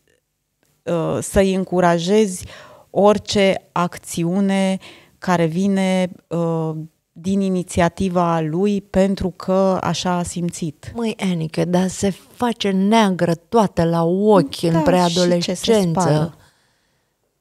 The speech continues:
Speaker 2: Cum?
Speaker 1: Hmm? Pe, spre adolescență?
Speaker 2: Da. Și în preadolescență, când e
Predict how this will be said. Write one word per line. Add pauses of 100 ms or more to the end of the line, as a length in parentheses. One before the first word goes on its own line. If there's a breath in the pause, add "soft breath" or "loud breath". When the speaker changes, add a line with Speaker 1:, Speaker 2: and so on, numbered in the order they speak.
(560)
Speaker 2:
Cum? (140)
Speaker 1:
Hmm? (320)
Pe,
spre
adolescență?
Speaker 2:
Da. (440)
Și
în
preadolescență,
când
e